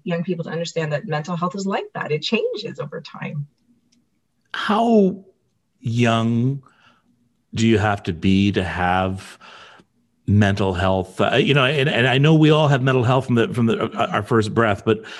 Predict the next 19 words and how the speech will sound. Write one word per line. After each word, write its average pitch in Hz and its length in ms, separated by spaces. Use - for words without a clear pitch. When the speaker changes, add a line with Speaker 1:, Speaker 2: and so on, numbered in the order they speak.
Speaker 2:
how 175 680
young 131 560
does 104 240
mental 120 260
health 110 240
of 92 160
consequence, 92 720
let's, 85 220
let, 87 300
let's 90 220
call 73 320
it, - 240
how 170 240
young 139 280
do 120 80
you 107 100
have 98 240
to 90 80
be? 82 640